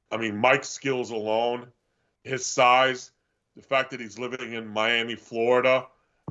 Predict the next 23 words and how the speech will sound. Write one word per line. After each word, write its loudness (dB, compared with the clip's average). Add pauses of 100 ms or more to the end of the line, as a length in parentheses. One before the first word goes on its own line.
(100)
I, 0
I, -8 (340)
when -4
this -2
guy 4
hits -4
free -10
agency, -8 (500)
I 0
wouldn't -4
be -6
surprised 2
if -18
Triple -10
H -10
gets, -12 (100)
tries -2
to -18
get -10
his -10
hands -8
on -10
him. -12